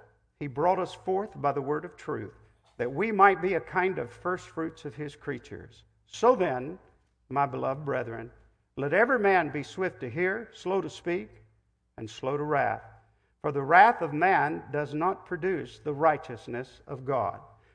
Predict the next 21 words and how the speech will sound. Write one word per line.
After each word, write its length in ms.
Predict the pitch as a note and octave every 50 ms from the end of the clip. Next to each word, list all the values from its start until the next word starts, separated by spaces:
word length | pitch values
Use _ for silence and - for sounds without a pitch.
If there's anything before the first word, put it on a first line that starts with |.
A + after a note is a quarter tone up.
| _ _
Now, 80 | F3+ G3
I 40 | A#3
want 100 | B3+ A#3+
to 60 | A#3
call 200 | - A3+ G#3+ F#3+
your 140 | E3+ E3 D#3+
attention 560 | D#3+ - G3 G3 F#3 - F#3 D#3+ D#3 E3 D#3 -
to 180 | - E3+ D#3+
verse 320 | D3 D3 E3+ F3 E3 - F3
nineteen, 540 | E3+ E3 D#3 C#3+ - - - E3+ D#3 D3
the 60 | C#3+ -
first 300 | - F3+ F3+ D3+ - -
two 140 | F#3 E3+
words 260 | D#3 D#3+ E3 D3+ C#3 C#3+
in 100 | C#3+ C#3
verse 280 | C3 D3+ D3 - -
nineteen. 420 | D#3 C#3+ C#3 - - E3+ D#3+ D3+ C#3+ - - - - _ _
It 140 | - F#3 F#3
says, 240 | - - G3 F3 E3
"So 360 | - - - - A#3+ A#3+ B3
then." 460 | B3 F#3 B3 C4+ C4 A3 D3 - -